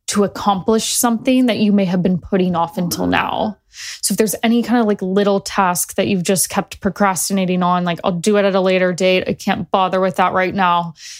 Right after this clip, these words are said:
it may come up for you to deal with on Sunday. But yeah, Sunday is definitely, like, a more productive day overall than the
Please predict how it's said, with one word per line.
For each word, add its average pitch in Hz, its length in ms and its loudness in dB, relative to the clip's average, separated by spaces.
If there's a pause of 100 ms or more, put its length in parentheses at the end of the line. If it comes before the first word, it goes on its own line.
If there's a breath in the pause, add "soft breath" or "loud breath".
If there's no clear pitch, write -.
(140 loud breath)
it 226 40 4
may 220 140 4
come 208 220 2
up 185 200 -2
for 208 140 0
you 190 140 2
to 185 80 2
deal 170 260 0
with 196 400 -4 (140)
on 196 180 0
Sunday. 175 640 0 (1080 loud breath)
But 247 100 2
yeah, 196 140 2
Sunday 240 340 2
is 269 120 0 (440)
definitely, 262 460 2
like, 226 300 0
a - 40 2
more 214 180 4
productive 196 600 0
day 208 340 2
overall 185 840 2
than 202 160 2
the 185 220 0